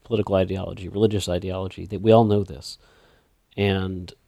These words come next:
when we pretend like we don't have anything, that, that alienates us from people. Um, so I think that's, that's really good. Um, if God were to answer one prayer request with a yes,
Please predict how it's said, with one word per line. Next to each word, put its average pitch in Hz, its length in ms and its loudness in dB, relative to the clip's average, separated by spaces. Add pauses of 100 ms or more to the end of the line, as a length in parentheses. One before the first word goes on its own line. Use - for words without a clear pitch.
(260)
when 101 300 0
we 113 120 8
pretend 110 600 2
like 87 180 -4
we 90 80 -6
don't 113 260 4
have 95 160 0
anything, 87 420 -10
that, 85 280 -4
that 95 180 -4
alienates 98 540 0
us 87 120 -8
from - 180 -16
people. 82 440 -10 (680)
Um, 90 400 -12 (100)
so - 180 -4
I 101 40 2
think 104 160 0
that's, - 500 -4
that's 95 180 -6
really 95 160 -2
good. 90 260 0 (580)
Um, 131 300 8
if - 160 4
God 180 240 8
were 185 80 8
to 143 140 6
answer 123 440 4
one 123 460 4
prayer 113 320 2
request 95 540 -2
with 104 140 -4
a 98 80 -2
yes, 92 640 -2